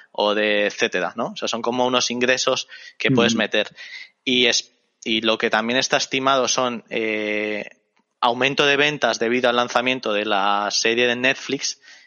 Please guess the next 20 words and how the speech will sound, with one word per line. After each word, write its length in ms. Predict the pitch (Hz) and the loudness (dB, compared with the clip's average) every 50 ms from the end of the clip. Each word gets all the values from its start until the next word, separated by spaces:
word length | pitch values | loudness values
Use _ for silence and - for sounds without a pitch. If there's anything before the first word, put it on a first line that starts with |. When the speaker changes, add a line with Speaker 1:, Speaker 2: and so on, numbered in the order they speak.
| _ _ _ | _ _ _
Speaker 1:
que, 880 | - 117 113 110 110 110 110 107 107 110 110 110 110 - - _ _ _ - | -2 0 2 2 2 2 2 2 2 0 0 -2 -4 -6 -10 _ _ _ -4
que 120 | - 117 | -2 0
seguramente 680 | 110 - - 101 104 110 107 104 107 110 107 - 113 107 | 0 0 0 2 2 2 2 2 2 0 0 0 0 0
también 300 | 104 98 101 104 104 107 | 0 0 0 -2 -4 -2
tenga 340 | - 110 110 113 107 101 101 | -4 -4 -2 0 2 2 2
un 100 | 104 107 | 0 -2
impacto. 480 | 104 98 - - 98 - - - 82 - | -4 -4 -2 -2 -2 -4 -6 -12 -14 -14
Lo 40 | 131 | _
que 60 | _ | _
pasa 240 | - - 98 - 113 | -2 0 0 2 2
que 60 | 110 | 0
es 100 | 104 - | 0 0
que 60 | - | 0
eso 200 | 113 - 123 117 | 0 2 2 2
al 100 | 107 104 | 2 2
final 240 | - - 107 110 113 | 0 0 0 0 0
hasta 180 | 117 - - 107 | 2 2 0 -2
que 60 | 104 | -2
no 120 | 107 113 | -2 -2
sabes, 440 | - - 131 127 127 123 - - - | 0 0 2 2 2 0 -2 -4 -8